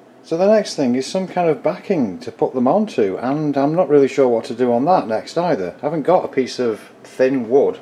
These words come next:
plywood type of stuff. I did have some packing materials here that seemed to be about the right size. I glued those together, but it's fairly soft and I'm not really that happy with it. I think we're looking at a Goldilocks thing here. This is a door <laughs> from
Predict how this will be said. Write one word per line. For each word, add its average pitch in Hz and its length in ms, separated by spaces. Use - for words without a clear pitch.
plywood 110 440
type 92 200
of 92 80
stuff. - 280
I - 40
did 202 100
have 196 120
some 170 140
packing 185 360
materials 175 600
here 180 300
that 143 100
seemed 139 220
to 127 80
be 113 40
about 117 160
the 113 60
right 117 240
size. 127 420
I 113 60
glued 143 320
those 123 180
together, 120 380
but 123 300
it's 139 100
fairly 185 360
soft 147 380
and 120 120
I'm 110 100
not 123 200
really 107 180
that 98 160
happy 165 260
with 160 160
it. 160 200
I - 340
think - 100
we're 139 80
looking 127 220
at 104 80
a 101 60
Goldilocks 120 580
thing 101 200
here. 95 220
This 175 240
is 147 160
a 117 240
door 190 480
<laughs> 156 100
from 135 320